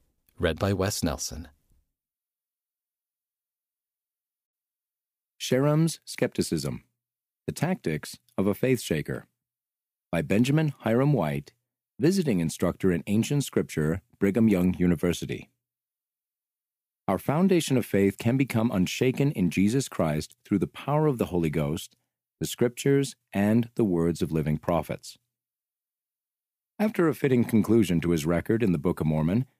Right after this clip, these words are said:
Speaker 2: the prophet Jacob writes a prophetic postscript. He recounts his experience with a man named Sherem,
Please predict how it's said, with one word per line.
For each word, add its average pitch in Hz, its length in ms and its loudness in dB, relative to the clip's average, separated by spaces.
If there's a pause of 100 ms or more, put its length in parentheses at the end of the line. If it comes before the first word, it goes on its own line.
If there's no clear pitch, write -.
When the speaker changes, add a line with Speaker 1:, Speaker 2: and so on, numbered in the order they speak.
(120)
Speaker 2:
the - 60 -4
prophet 180 420 -2
Jacob 107 400 0
writes 95 260 0
a - 60 -2
prophetic 127 580 -2 (200)
postscript. - 540 -2 (600)
He 135 60 2
recounts 170 480 2
his 95 140 -2
experience 87 580 0
with 95 140 0
a 95 40 2
man 117 220 2
named 123 300 2
Sherem, 87 580 -2